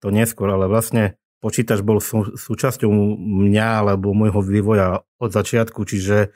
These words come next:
neskôr to vlastne aj prerastlo v to, že vlastne som sa chcel aj tomu aj t-, to venovať a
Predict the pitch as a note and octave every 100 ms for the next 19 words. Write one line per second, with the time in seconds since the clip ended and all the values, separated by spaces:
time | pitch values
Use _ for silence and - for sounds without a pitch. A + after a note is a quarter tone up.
0 | _ _ - A2 G#2 A2+ - G2+ G#2+ -
1 | G#2 G2+ - G#2 A2 A2 - G2 - A2
2 | G2+ G2 G2 - A2 G#2+ G2 - G#2+ G2+
3 | G#2+ G#2 G#2 G2 - _ - _ G#2+ G2
4 | A#2 B2+ B2 G#2+ G2+